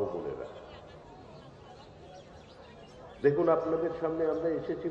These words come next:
পরিবর্তন সংকল্প যাত্রায় সংকল্প নিতে।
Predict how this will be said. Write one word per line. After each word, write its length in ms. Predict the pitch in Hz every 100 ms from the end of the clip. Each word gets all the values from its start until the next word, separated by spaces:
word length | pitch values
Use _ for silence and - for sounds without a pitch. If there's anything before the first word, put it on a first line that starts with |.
| -
পরিবর্তন 480 | 147 147 160 - 165 -
সংকল্প 400 | 147 147 156 147 156 143
যাত্রায় 360 | 143 143 147 139
সংকল্প 400 | 127 127 127 123 101 -
নিতে। 240 | - -